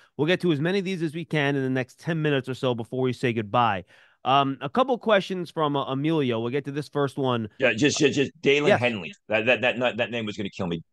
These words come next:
Speaker 2: Da-, Daiyan Henley was the Wa-, was the, uh, Washington State linebacker taken in the third round by the Los Angeles Chargers.
Speaker 1: There you go. Thank you. Um, Emilio, this question from him on Twitter.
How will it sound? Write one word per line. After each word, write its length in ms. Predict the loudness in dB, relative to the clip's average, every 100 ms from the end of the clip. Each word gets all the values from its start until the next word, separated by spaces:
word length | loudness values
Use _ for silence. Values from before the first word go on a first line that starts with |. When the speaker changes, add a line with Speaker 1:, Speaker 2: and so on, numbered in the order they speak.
| _
Speaker 2:
Da-, 340 | 0 0 -4
Daiyan 420 | 2 4 6 2 0
Henley 320 | -2 -2 -4
was 140 | -4
the 100 | -2
Wa-, 160 | 0 2
was 220 | 2 0 -2
the, 180 | -2 0
uh, 80 |
Washington 340 | 2 0 0 -8
State 220 | -8 -4
linebacker 500 | -2 0 -2 -2 -6
taken 260 | -8 -6 -6
in 80 | -8
the 60 |
third 300 | -4 -4 -2
round 280 | -2 -2 -2
by 160 | -2 -2
the 580 | -4 -4 -2 -4 -6 -4
Los 220 | -4 -4
Angeles 280 | -6 -8 -10
Chargers. 640 | -6 -6 -6 -10 -18 -12 0
Speaker 1:
There 180 | 2 4
you 40 |
go. 140 | 4 2
Thank 360 | 2 0 0
you. 260 | -2 -2 -2
Um, 400 | 2 2 0 -8 _
Emilio, 560 | -2 2 4 6 4 4
this 160 | 0 -2
question 320 | -2 -2 -4
from 100 | -4
him 140 | -4
on 140 | -4 -4
Twitter. 420 | 0 2 2 0